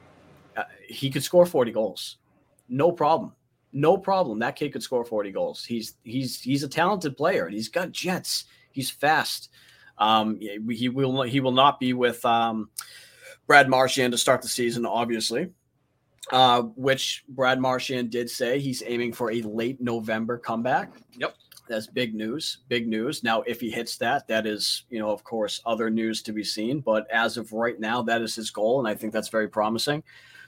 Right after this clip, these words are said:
Speaker 1: So with him not getting that start with that player, that now it leaves Bergeron, and it looks like Zacha is gonna be playing with Bergeron. That's what
Speaker 2: Yeah.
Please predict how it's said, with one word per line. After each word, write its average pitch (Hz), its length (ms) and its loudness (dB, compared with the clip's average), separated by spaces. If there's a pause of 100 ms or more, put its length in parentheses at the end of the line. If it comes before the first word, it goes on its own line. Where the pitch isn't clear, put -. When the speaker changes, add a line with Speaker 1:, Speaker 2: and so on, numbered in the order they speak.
Speaker 1:
So 143 480 10 (880)
with 156 260 6
him 196 320 2
not 156 320 6
getting 147 300 2
that 139 180 2
start 147 340 2
with 127 120 -6
that 113 200 0
player, 139 520 2 (680)
that 160 320 6
now 151 400 6
it 127 240 -10
leaves 143 540 -2 (120)
Bergeron, 131 720 2
and 131 100 2
it 120 100 -2
looks 170 260 0
like 220 140 2
Zacha 170 380 -2
is 175 120 -4
gonna 165 160 -2
be 165 60 -12
playing 165 280 -4
with 170 160 -2
Bergeron. 113 580 -6
That's 131 260 -2
what 147 120 0
Speaker 2:
Yeah. 113 100 0